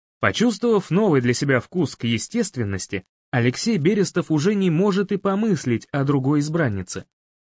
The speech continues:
А потому, когда Берестов-старший и Муромский внезапно примиряются и начинают вести дело к сватовству своих отпрысков, Алексей почти готов переступить через социальную черту, разделяющую их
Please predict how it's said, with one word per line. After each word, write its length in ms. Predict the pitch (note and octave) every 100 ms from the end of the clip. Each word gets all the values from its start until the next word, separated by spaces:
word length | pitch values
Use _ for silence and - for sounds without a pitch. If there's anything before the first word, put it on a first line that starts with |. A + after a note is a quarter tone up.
| -
А 120 | B2
потому, 400 | - B2+ F#3 A3
когда 340 | E3+ D#3 E3+ D#3+
Берестов-старший 1040 | E3+ E3+ A#2 - A#2 - E3+ D3+ - A2+
и 240 | - B2+
Муромский 640 | B2 D3+ A#2+ G#2 - G#2+ G2+
внезапно 640 | A2+ C#3+ D#3 C3 A2 G2
примиряются 800 | A2+ G#2+ G2 D#3 F3+ A2 - G2 _ -
и 120 | F3
начинают 540 | F#3+ D3 F3+ F#3+ D3+ E3
вести 320 | D3+ - E3+
дело 360 | E3 D#3+ C3
к 80 | A2+
сватовству 640 | - E3 E3+ E3 - D#3+
своих 340 | A2 A2+ G#2 -
отпрысков, 540 | A#3 C#3+ A2 - - _ _ -
Алексей 400 | C3+ C3 - G3+
почти 420 | - F#3+ - G#3+
готов 420 | E3+ D#3+ F3+ G3
переступить 680 | - F3+ E3 - D3+ A3 E3+
через 280 | - A#2+ -
социальную 480 | B2 D3+ D#3+ D3 C3+
черту, 400 | D3 C#3+ A#3+ D3+
разделяющую 680 | A2 G#2+ C#3+ D#3+ - B2+ B2
их 280 | G3+ -